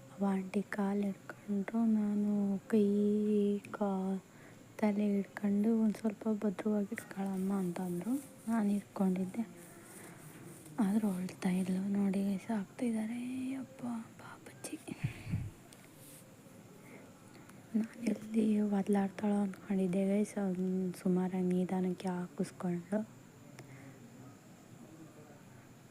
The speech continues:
ನಾನು ಅವರಿಗೆ "ಒಡೆಯನ್ ಹೇಳಮ್ಮ" ಅಂತ ಹೇಳ್ಬಿಟ್ಟು ಸಮಾಧಾನ ಮಾಡ್ತಾಯಿದ್ದೆ. ಹ್ಮ್, ಅವ್ರಿಗೆ "ಒಡೆಯನ?" ಅಂದರೆ "ಹ್ಞೂ, ಹ್ಞೂ, ಹ್ಞೂ" ಅಂದ್ಕೊಂಡು ಸುಮ್ಮನೆ ಕೂಕೊಂಡಿದ್ದು. ಇನ್ನೊಂದು ಹಾಕ್ಸೋಕ್ಕೆ,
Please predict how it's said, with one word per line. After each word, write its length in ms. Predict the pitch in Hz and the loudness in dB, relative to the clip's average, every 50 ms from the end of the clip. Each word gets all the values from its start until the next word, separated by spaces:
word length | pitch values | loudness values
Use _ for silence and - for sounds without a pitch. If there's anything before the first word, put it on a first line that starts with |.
| - - - - - - - - - - - - - - - - - - - | -20 -20 -20 -20 -20 -20 -20 -20 -20 -20 -20 -20 -20 -20 -18 -16 -8 0 4
ನಾನು 300 | 226 220 214 - - 208 | 8 12 12 12 12 12
ಅವರಿಗೆ 320 | 208 202 208 208 214 214 | 10 8 6 6 6 6
"ಒಡೆಯನ್ 460 | 208 208 202 190 180 208 208 202 196 | 6 6 4 4 4 4 4 4 4
ಹೇಳಮ್ಮ" 440 | 196 202 202 202 202 202 196 196 196 202 208 220 220 214 202 196 190 180 - - - - - - - - - - - - - - - - 220 | 4 4 4 4 4 4 2 2 2 2 4 4 4 4 4 2 0 0 -2 -8 -14 -16 -18 -18 -18 -18 -18 -18 -20 -20 -18 -12 -4 0 0
ಅಂತ 220 | 196 190 185 - | 2 2 2 2
ಹೇಳ್ಬಿಟ್ಟು 520 | 214 208 202 202 202 208 196 220 208 - - | 2 2 4 4 2 2 4 2 0 0 0
ಸಮಾಧಾನ 540 | - 202 196 190 190 196 190 190 202 190 196 196 196 196 | -2 0 0 2 2 0 0 0 0 0 0 0 2 2
ಮಾಡ್ತಾಯಿದ್ದೆ. 840 | 196 196 190 - - - 202 196 196 190 - - 196 208 220 233 254 - - - - - - - - - - - - - - - | 2 0 -2 -2 -4 -2 0 0 0 -2 0 0 0 2 2 2 0 -2 -6 -16 -18 -18 -18 -16 -16 -18 -18 -20 -20 -20 -10 -2
ಹ್ಮ್, 260 | - 233 214 196 196 196 - - | 2 2 2 2 0 -4 -4 0
ಅವ್ರಿಗೆ 260 | - 220 214 214 202 208 | 4 6 6 6 6 4
"ಒಡೆಯನ?" 380 | 196 180 202 202 214 208 208 | 2 2 4 4 4 4 4
ಅಂದರೆ 720 | 208 214 220 214 208 196 190 190 190 - 240 262 277 277 254 | 4 6 6 6 6 4 4 2 0 0 2 4 6 6 6
"ಹ್ಞೂ, 420 | 220 208 190 180 202 202 202 196 | 4 2 4 4 6 6 6 6
ಹ್ಞೂ, 340 | 190 190 196 196 196 190 185 | 6 6 6 6 6 6 6
ಹ್ಞೂ" 300 | 185 185 190 190 185 180 | 6 6 6 6 6 4
ಅಂದ್ಕೊಂಡು 520 | 180 175 175 - - - 214 220 220 214 | 4 2 0 -2 -2 0 4 4 4 2
ಸುಮ್ಮನೆ 320 | - 214 202 190 190 190 190 | 2 2 2 4 4 2 0
ಕೂಕೊಂಡಿದ್ದು. 760 | - - 214 196 185 - 196 190 185 180 180 180 170 175 196 | 2 2 2 2 2 2 0 2 2 2 2 0 0 0 0
ಇನ್ನೊಂದು 420 | 208 190 185 190 190 190 190 185 196 | 0 2 2 2 2 2 2 2 2
ಹಾಕ್ಸೋಕ್ಕೆ, 500 | 185 180 175 - - 202 180 - 190 | 0 -2 -2 -4 -4 -4 -4 -4 -8